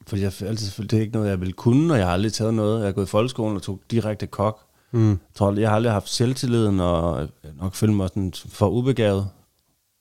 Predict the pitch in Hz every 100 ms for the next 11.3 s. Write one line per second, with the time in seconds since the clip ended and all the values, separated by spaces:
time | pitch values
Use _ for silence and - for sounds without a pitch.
0 | _ 131 131 131 131 139 127 101 107 110
1 | 117 127 123 _ 117 110 101 104 107 104
2 | 120 139 - - _ 127 139 120 113 117
3 | 131 123 - 110 123 107 101 107 107 117
4 | 104 104 127 131 120 107 123 117 101 95
5 | 120 143 117 147 123 113 98 113 - 117
6 | 127 _ 127 - - _ - 123 - -
7 | _ _ 120 120 - - 113 107 101 95
8 | - - _ _ _ - - 110 - 131
9 | - 131 127 117 - - _ _ _ _
10 | _ _ _ _ _ 131 156 170 143 139
11 | 131 139